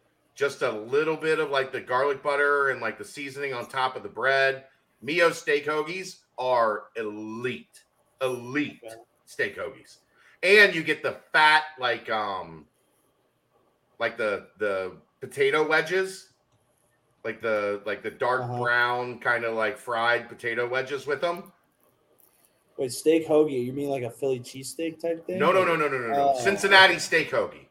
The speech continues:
Speaker 1: like chopped
Speaker 2: Oh, I've never
Speaker 1: steak. You've never had a steak hoagie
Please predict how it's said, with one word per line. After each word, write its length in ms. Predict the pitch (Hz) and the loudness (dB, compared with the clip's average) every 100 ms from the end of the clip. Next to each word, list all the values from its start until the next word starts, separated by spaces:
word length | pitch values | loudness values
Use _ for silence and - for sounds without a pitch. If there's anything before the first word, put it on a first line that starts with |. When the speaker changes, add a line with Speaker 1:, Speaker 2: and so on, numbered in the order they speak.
| _ _ _ | _ _ _
Speaker 1:
like 160 | 117 - | -8 0
chopped 280 | 170 165 151 | 4 6 6
Speaker 2:
Oh, 80 | 127 | 4
I've 60 | |
never 120 | 123 156 | 4 4
Speaker 1:
steak. 280 | 139 - - _ _ _ _ _ _ _ _ _ _ _ | 2 -4 -20 _ _ _ _ _ _ _ _ _ _ _
You've 160 | - 147 | -20 -10
never 240 | 151 127 | -4 -4
had 180 | - 135 | -2 -6
a 20 | - | -6
steak 280 | - 117 | -14 -12
hoagie 340 | 143 170 208 | -10 -12 -14